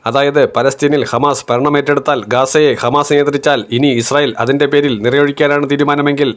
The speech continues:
ഇറാന് മിണ്ടാതെ നോക്കി നിൽക്കാൻ കഴിയില്ല. നേരിട്ട് യുദ്ധത്തിലേക്ക് ഇറങ്ങും. അതായത്, പ്രോക്സി ഗ്രൂപ്പുകൾ മാത്രമായിരിക്കില്ല, ഇറാൻ നേരിട്ട് യുദ്ധത്തിലേക്ക് ഇറങ്ങും.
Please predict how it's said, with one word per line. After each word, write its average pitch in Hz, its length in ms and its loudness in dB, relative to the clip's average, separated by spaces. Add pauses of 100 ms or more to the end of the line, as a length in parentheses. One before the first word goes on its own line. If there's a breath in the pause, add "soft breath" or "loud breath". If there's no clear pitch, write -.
ഇറാന് 143 340 2
മിണ്ടാതെ 135 500 0
നോക്കി 127 280 0
നിൽക്കാൻ 143 340 0
കഴിയില്ല. 143 520 2 (160)
നേരിട്ട് 135 320 2
യുദ്ധത്തിലേക്ക് 143 580 0
ഇറങ്ങും. 147 360 0 (100)
അതായത്, 139 380 2
പ്രോക്സി 131 320 0
ഗ്രൂപ്പുകൾ 147 380 0
മാത്രമായിരിക്കില്ല, 147 920 0
ഇറാൻ 123 340 0
നേരിട്ട് 139 320 2
യുദ്ധത്തിലേക്ക് 139 580 0
ഇറങ്ങും. 143 340 -2